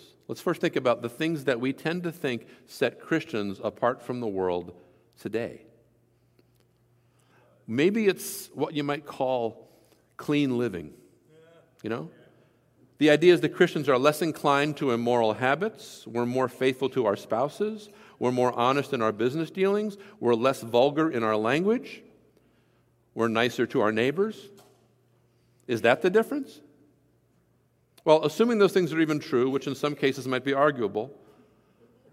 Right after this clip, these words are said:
then still, listen, there are a lot of Mormons who can give us more than a run for our money, right? And maybe some other people as well. So maybe that's not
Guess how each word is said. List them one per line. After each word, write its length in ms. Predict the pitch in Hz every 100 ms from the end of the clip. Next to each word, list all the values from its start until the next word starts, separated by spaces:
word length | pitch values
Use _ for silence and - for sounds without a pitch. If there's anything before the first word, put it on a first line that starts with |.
| -
then 380 | 151 160 160 -
still, 420 | - 202 190 156
listen, 360 | 175 190 151 123
there 180 | 170 185
are 160 | 156
a 60 | 147
lot 240 | 143 160
of 60 | 147
Mormons 440 | 147 151 123 110
who 80 | 131
can 140 | 120
give 100 | 117
us 100 | 117
more 240 | 117 120 127
than 120 | 113
a 40 |
run 220 | 104 113 113
for 140 | 113
our 100 | 101
money, 240 | 101 85
right? 260 | 71 80 90 - - _ _ _ _ _ _ _ _ _ _ _ -
And 140 | 113
maybe 220 | 127 139
some 180 | 131 117
other 160 | 107 98
people 300 | 95 95 82
as 100 | 85
well. 240 | 78 -
So 160 | - 113
maybe 240 | 143 160
that's 300 | 143 135 -
not 500 | 131 127 - -